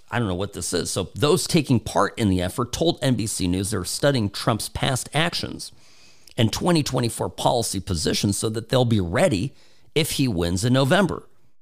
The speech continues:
That involves preparing to take legal action and send letters to Trump appointees spelling out consequences they'd face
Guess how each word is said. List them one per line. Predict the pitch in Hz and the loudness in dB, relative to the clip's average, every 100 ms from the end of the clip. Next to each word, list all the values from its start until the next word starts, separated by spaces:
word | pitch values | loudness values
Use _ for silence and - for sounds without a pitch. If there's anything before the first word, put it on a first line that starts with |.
| - - - - - - - - - - - | -20 -20 -20 -20 -20 -20 -20 -20 -20 -20 -4
That | 123 127 | 2 4
involves | 113 110 135 135 | 4 4 4 2
preparing | - 117 - 160 151 | -2 -4 -2 2 2
to | 127 | 2
take | - 120 - | 0 -2 0
legal | 175 160 | 0 2
action | 127 113 - | 0 0 0
and | 104 | 0
send | 135 113 | 0 0
letters | 135 123 - | 0 0 -4
to | - | -6
Trump | - 127 - | -2 0 0
appointees | 120 - 110 107 135 131 | -2 -2 -2 -2 -4 -6
spelling | - 139 160 151 | -2 4 6 6
out | 139 | 2
consequences | - 143 190 - 151 110 98 101 | 0 2 2 0 -2 -2 -2 -4
they'd | 92 104 104 | 0 0 0
face | - 160 127 | 0 0 0